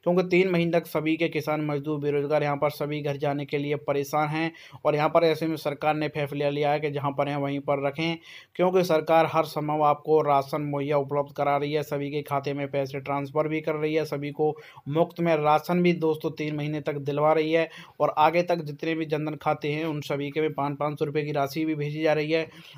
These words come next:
वो राशि अगर प्राप्त नहीं है तो कमेंट करके हमें ज़रूर बता सकते हैं, आपके कमेंट को सरकार तक पिन करके भेजा जाएगा। लेटेस्ट अपडेट पाने के लिए चैनल को सब्सक्राइब करके बगल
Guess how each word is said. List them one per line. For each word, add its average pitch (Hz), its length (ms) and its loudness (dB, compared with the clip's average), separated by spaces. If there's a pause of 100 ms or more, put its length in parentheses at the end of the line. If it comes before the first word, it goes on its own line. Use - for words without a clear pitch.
(100)
वो 170 120 8
राशि 185 300 8
अगर 175 200 2
प्राप्त 165 340 4
नहीं 160 180 0
है 165 80 2
तो 156 120 -2
कमेंट 147 300 -4
करके 147 240 -4
हमें 147 200 -2
ज़रूर 143 200 -2
बता 147 260 0
सकते 151 300 -4
हैं, 156 100 -2
आपके 147 260 0
कमेंट 143 280 -4
को 147 140 -2
सरकार 143 400 -4
तक 139 160 -6
पिन 147 120 -6
करके 139 300 -6
भेजा 143 260 -2
जाएगा। 156 380 2 (380)
लेटेस्ट 175 580 0
अपडेट 156 280 2
पाने 147 220 0
के 151 80 -6
लिए 147 180 -4
चैनल 143 280 -6
को 143 180 -4
सब्सक्राइब 143 480 -2
करके 147 320 -4
बगल 139 240 -4